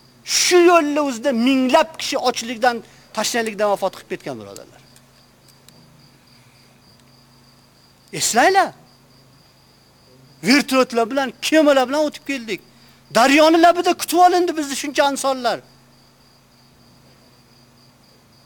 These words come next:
Bizdan oldin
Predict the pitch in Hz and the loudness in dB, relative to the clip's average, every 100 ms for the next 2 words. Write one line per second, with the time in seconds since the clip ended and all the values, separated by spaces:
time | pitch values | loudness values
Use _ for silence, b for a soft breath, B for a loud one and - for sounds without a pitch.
0 | _ _ _ _ _ _ _ _ _ _ | _ _ _ _ _ _ _ _ _ _
1 | _ _ _ _ - 160 - 277 262 240 | _ _ _ _ -12 -6 0 2 2 -2
2 | 311 | -6